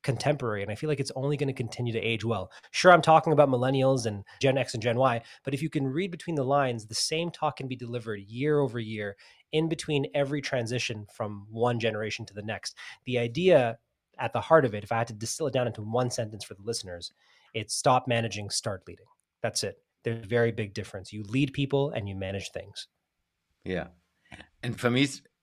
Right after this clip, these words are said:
Speaker 2: I, of course, I didn't know the story with your manager that you needed to come in and he tried to ask you to apologize. But it's quite interesting that when you are in a system like a larger organization, and I think that's still the case today,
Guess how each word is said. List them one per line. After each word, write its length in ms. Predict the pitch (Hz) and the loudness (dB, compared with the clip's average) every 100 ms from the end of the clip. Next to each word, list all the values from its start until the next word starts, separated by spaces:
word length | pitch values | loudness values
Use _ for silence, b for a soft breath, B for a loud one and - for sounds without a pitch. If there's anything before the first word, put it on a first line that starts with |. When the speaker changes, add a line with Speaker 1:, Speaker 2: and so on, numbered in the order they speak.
| - | -6
Speaker 2:
I, 100 | 120 127 | -4 -2
of 180 | 117 | -2
course, 220 | - 139 113 | 2 2 0
I 80 | |
didn't 360 | 101 117 110 104 | -4 -2 -2 0
know 300 | 110 120 123 | 2 2 0
the 180 | 95 101 | -4 -8
story 360 | - 113 113 | -4 -2 -2
with 260 | 92 101 95 | -2 -6 -6
your 120 | 95 | -6
manager 460 | 92 110 123 87 85 92 | -4 -4 -6 -10 -18 -14
that 200 | 95 90 | -14 -14
you 100 | 92 | -10
needed 280 | 98 98 92 | -8 -6 -10
to 60 | 90 | -8
come 280 | 98 92 | -6 -4
in 180 | 92 98 | -6 -6
and 240 | 87 85 80 _ _ - _ - | -6 -8 -12 _ _ -20 _ -6
he 200 | 101 95 | -4 -4
tried 400 | - - 107 92 | -2 2 2 2
to 100 | 104 | -2
ask 360 | 95 104 - 95 | -2 -2 -4 -6
you 80 | 87 | -4
to 140 | 95 | -6
apologize. 680 | - 98 95 87 85 85 - b b b b - | -4 -2 -2 -4 -4 -6 -10 b b b b -4
But 160 | 107 127 | -4 -2
it's 240 | 131 - _ _ - | -6 -6 _ _ -4
quite 200 | 143 147 | 0 2
interesting 580 | 127 147 175 175 170 156 | 0 -2 -2 -2 -2 0
that 180 | 127 92 | -2 -2
when 420 | 98 101 113 120 | -6 -4 -4 -4
you 220 | 120 160 | -4 -2
are 220 | 156 151 - | 0 0 -2
in 120 | 110 | -4
a 60 | 107 | -4
system 420 | - 135 - 139 | -4 -8 -6 -6
like 240 | 113 98 95 | -6 -8 -8
a 40 | |
larger 480 | 95 113 123 131 - | -2 -2 -4 -6 -6
organization, 880 | 127 135 131 113 101 95 - 101 98 b b - | -6 -6 -8 -8 -6 -6 -8 -8 -10 b b -4
and 80 | |
I 80 | 127 | -2
think 260 | 120 143 - | 0 -2 0
that's 220 | 110 - | -2 -2
still 260 | - 113 98 | 0 0 0
the 120 | 95 | -4
case 280 | 98 87 - | -4 -8 -10
today, 540 | 85 107 117 85 | -2 0 0 -2